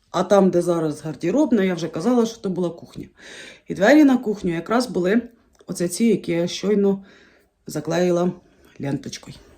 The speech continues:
І коли постало питання, мій, мій кабінет був в іншому місці, <clears throat> в мене завжди був кабінет, бо я завжди займаюся такими справами, що мені потрібен той кабінет. Е, і от наразі, он там, в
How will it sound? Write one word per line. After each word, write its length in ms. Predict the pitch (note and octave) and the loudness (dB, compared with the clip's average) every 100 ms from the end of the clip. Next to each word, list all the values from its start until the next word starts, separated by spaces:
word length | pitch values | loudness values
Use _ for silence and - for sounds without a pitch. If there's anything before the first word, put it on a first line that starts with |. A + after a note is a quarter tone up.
| _ _ _ _ _ _ _ - - - - - - - _ - | _ _ _ _ _ _ _ -14 -14 -14 -16 -18 -20 -20 _ -8
І 120 | G#3 | -6
коли 320 | - A#3 B3 | 0 2 2
постало 500 | A#3+ A#3 A#3 A#3+ A3+ | 0 -6 -4 -2 -2
питання, 480 | A3+ G#3+ A3 G3+ G3+ - - | -4 -2 0 0 -2 -4 -6
мій, 160 | G#3+ G3+ | -2 0
мій 140 | A3 | 0
кабінет 420 | G3+ F#3+ F#3+ F#3+ D#3+ | 0 -2 0 0 -2
був 140 | E3+ | -6
в 160 | D#3 - | -6 -4
іншому 400 | C#4+ - C4 A#3+ | -2 0 4 4
місці, 460 | A#3 A#3+ - G#3+ - | 4 2 0 -6 -6
<clears throat> 100 | _ - B3+ - - | _ 0 0 0 -4
в 40 | |
мене 160 | G3 G3 | 0 0
завжди 300 | E3+ E3 D#3 | 0 -4 -8
був 200 | D3+ D3 | -10 -10
кабінет, 380 | F3+ F3+ A3+ A3 | -6 -2 -2 0
бо 80 | F3+ | -2
я 80 | |
завжди 260 | F3 F#3 G3 | -2 -4 -6
займаюся 500 | F#3 F3+ F3+ F3 E3+ | -4 -2 -2 -2 -6
такими 300 | - - E3 | -12 -10 -10
справами, 480 | - - C4 A3+ A3+ | -6 -2 0 -2 -4
що 120 | - | -2
мені 200 | F#3 G3 | 0 0
потрібен 460 | G3 F#3 E3 C#3 C3+ | -4 -6 -6 -6 -10
той 140 | - | -12
кабінет. 360 | - - - - - - - - - - - - _ _ | -10 -10 -10 -14 -20 -20 -20 -20 -20 -20 -20 -20 _ _
Е, 420 | - F3 E3+ E3+ - - - - - - | -6 -4 -4 -4 -10 -16 -20 -20 -16 0
і 160 | D4+ | 6
от 340 | D4+ C4+ C4 - _ - _ - | 8 6 4 -16 _ -20 _ -4
наразі, 520 | G#3 G3 G#3+ A#3 A#3 - - | 0 2 2 2 -2 -6 -2
он 200 | - A3+ | 2 2
там, 240 | G3+ | 2
в 60 | F#3+ | -2